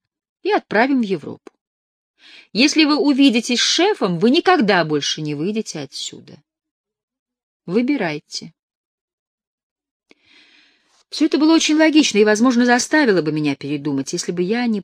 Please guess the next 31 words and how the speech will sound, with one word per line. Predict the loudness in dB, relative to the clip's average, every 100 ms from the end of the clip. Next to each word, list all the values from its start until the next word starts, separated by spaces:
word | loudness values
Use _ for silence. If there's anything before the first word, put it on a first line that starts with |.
| _
помнила | -4 0 0 0 -2
того, | -6 -6 -6
что | -6 -6 -4 -4
говорилось | -4 -4 -2 -4 -6
в |
самолете. | -8 -6 -6 -6 -8 -8
Я | -10
твердо | -8 -6 -4 -4
знала, | -2 0 0 -2
что | -6 -10 -10
пока | -12 -12 -6 -4
не | -2
назову | -6 -2 -2 -2 -4
им | -6 -8
шифр, | -6 -4 -4 -6 -18 _ _ _ _ _ _ _ -12
буду | -2 0 0
жива. | -4 -6 -8 _ _ _ _ _ _ _ _ -12
Сказать | -4 0 0 -2
всегда | -6 -4 -4
успею. | -6 -12 -16 -18 _ _ _ _ _ _ -14
А | -12
зачем | -12 -8 -4 -4 -4
я | -4
им | -4
нужна | -4 -6 -6
после | -8 -8
того, | -8 -8 -8
как | -10
они | -12 -12
все | -8 -8
узнают? | -6 -8 -10 -14